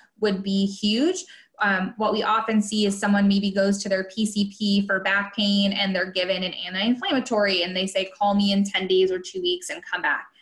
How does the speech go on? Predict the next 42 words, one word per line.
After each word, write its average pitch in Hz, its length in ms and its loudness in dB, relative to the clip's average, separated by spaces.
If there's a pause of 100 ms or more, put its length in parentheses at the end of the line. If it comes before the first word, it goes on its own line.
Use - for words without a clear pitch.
(300)
And 208 120 0
then 208 200 4
maybe 330 380 4
at 208 160 -2
that 196 260 0
point 202 240 -2
they're 196 120 0
referred 196 400 0
to 208 80 -4
physical 190 380 -4
therapy, 185 760 -4
but 196 240 -2
often 233 600 0
if 208 120 -8
they're 208 140 -2
going 202 160 2
to 190 60 -4
a - 20 -10
P 254 200 -4
C 220 200 -6
P, 196 400 -4
then 247 200 4
they 226 140 2
might 202 220 -2
be 202 160 -6
referred 190 640 -2
to, 190 280 -2 (360)
um, 180 240 -2
an - 180 -8
orthopedic 202 560 -4
doc. 196 340 0
And 202 120 0
we 202 100 0
all 208 160 4
know 196 240 4
that 190 260 -2
might 190 220 -2
take 190 300 -4 (400)
weeks 233 500 -2 (120)
to 220 100 -4
get 190 180 0
into. 202 480 0